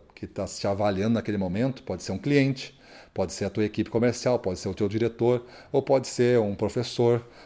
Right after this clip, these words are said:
ou pode ser o teu coach, o teu mentor. Mostra pra ele que essa ousadia tem fundamento. E tu fundamenta ela não na arrogância, tu fundamenta ela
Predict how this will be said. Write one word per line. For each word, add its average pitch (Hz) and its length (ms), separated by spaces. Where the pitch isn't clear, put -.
ou 107 100
pode 101 240
ser - 140
o 101 80
teu 113 240
coach, 117 440
o - 20
teu 92 180
mentor. 120 540
Mostra 143 440
pra 113 220
ele 127 320
que 107 240
essa 113 320
ousadia 110 560
tem 117 220
fundamento. 113 880
E 101 80
tu 113 140
fundamenta 127 760
ela 113 220
não 113 180
na 151 140
arrogância, 113 520
tu - 100
fundamenta 107 640
ela 113 360